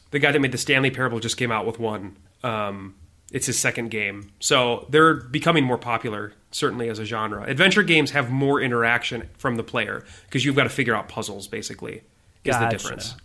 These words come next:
Speaker 2: Gotcha. But you wouldn't call Myst an adventure game. You'd call Myst a puzzle game, right?
Speaker 1: I don't know. You, like, you're getting, I think you're kinda getting into semantics at this point. Most people would call Myst an adventure game,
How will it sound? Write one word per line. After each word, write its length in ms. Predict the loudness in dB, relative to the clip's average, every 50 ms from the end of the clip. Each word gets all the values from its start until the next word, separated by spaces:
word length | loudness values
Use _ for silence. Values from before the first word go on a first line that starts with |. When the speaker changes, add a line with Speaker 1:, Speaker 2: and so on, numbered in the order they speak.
| -12 -8
Speaker 2:
Gotcha. 400 | -6 -4 -4 -4 -6 -8 -8 -8
But 540 | -4 4 8 8 10 10 8 6 4 0 -6
you 300 | -6 -4 -2 0 0 0
wouldn't 460 | 2 4 4 4 4 2 0 -2 -4 -2
call 260 | 0 2 2 2 2
Myst 560 | -2 -4 0 2 2 2 2 0 -4 -6 -6 -6
an 140 | -4 -4 -4
adventure 440 | -4 -4 -4 -4 -4 -4 -6 -8 -6
game. 240 | -8 -8 -8 -6 -6
You'd 120 | -6 -2
call 160 | 0 0 0
Myst 220 | 0 0 0 0 -2
a 60 | -2
puzzle 320 | 0 0 0 0 0 -2 -4
game, 300 | -6 -8 -8 -10 -12 -10
right? 340 | -4 -2 0 0 0 -2 -6 -8 -8 -8 -6 -6 -6 -2 0 -2 -2 -2 -8 -12 -6 -4
Speaker 1:
I 60 | -2
don't 180 | 0 0 2 2
know. 360 | 4 4 4 4 2 2 0
You, 120 | -2 0
like, 240 | 2 4 4 2 2 0
you're 140 | 0 0 2
getting, 240 | 4 4 2 4 4
I 100 | 4 4
think 340 | 4 4 2 2 0 -6 -16 -14 -6
you're 140 | -4 -4 -2
kinda 240 | 0 0 0 0
getting 180 | 0 0 0 0
into 100 | 0 0
semantics 500 | -2 -2 -2 -2 -2 -2 -2 -2 -6 -6
at 80 | -6 -6
this 140 | -6 -8
point. 320 | -6 -6 -4 -4 -2 -2 -2
Most 300 | 2 4 4 4 4 2
people 180 | -2 -2 -2
would 100 | -4 -4 -2
call 160 | -2 -2 -2
Myst 220 | -2 -4 -4 -4
an 100 | -4 -4
adventure 440 | -4 -4 -4 -4 -4 -4 -4 -6 -8
game, 380 | -6 -4 -4 -4 -4 -6 -10